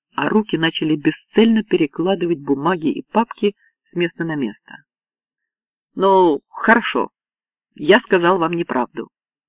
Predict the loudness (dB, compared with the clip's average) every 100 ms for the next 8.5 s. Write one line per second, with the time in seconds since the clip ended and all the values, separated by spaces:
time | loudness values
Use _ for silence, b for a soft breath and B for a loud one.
0 | _ _ _ -2 -2 -2 -2 2 2 2
1 | 0 2 2 2 0 4 2 2 -10 -12
2 | _ _ _ _ _ _ _ _ -6 0
3 | 2 2 2 4 2 b b b b _
4 | _ _ _ _ _ -6 -2 -2 -2 0
5 | 0 2 0 2 2 2 2 0 0 0
6 | 4 4 4 4 2 4 4 2 2 2
7 | 4 6 6 4 2 0 0 0 -4 -2
8 | 0 4 2 2